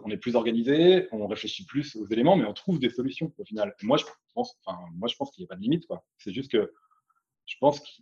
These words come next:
ce qui est important, c'est quand même, euh, si on scalait très rapidement, si, on, si vraiment on prenait, euh, je sais pas, cinq ou dix personnes par an, là, il faudrait vraiment plus systématiser, documenter, ranger les choses. Mais là, comme pour l'instant, c'est une personne par an,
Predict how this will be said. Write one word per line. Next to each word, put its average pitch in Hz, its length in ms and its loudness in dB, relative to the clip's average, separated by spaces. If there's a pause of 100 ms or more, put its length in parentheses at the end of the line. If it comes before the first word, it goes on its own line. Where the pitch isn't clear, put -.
ce - 100 -20
qui 123 80 0
est - 20 6
important, 123 420 6
c'est - 160 -4
quand 120 100 4
même, 123 400 4 (100)
euh, 104 560 0 (1040)
si - 260 2
on 170 80 6
scalait 160 360 6
très - 180 4
rapidement, 143 480 4
si, - 160 -6
on, 113 180 -6
si - 140 -8
vraiment 135 300 8
on 113 200 6
prenait, 117 240 0
euh, 101 220 2 (160)
je - 80 -16
sais - 20 -20
pas, 120 160 2
cinq 127 260 -2
ou 110 60 -6
dix 117 100 -4
personnes 120 360 4
par 110 160 8
an, - 240 2 (180)
là, 131 320 8
il 117 60 -4
faudrait 113 420 2
vraiment 127 400 8
plus - 160 -4
systématiser, 113 720 2
documenter, 113 680 6 (300)
ranger 113 280 6
les 110 100 8
choses. 98 300 2 (200)
Mais 113 80 4
là, 160 80 10
comme 143 160 10
pour 135 100 8
l'instant, 160 240 8
c'est 110 140 6
une 120 180 6
personne 123 320 8
par 117 160 10
an, 156 200 8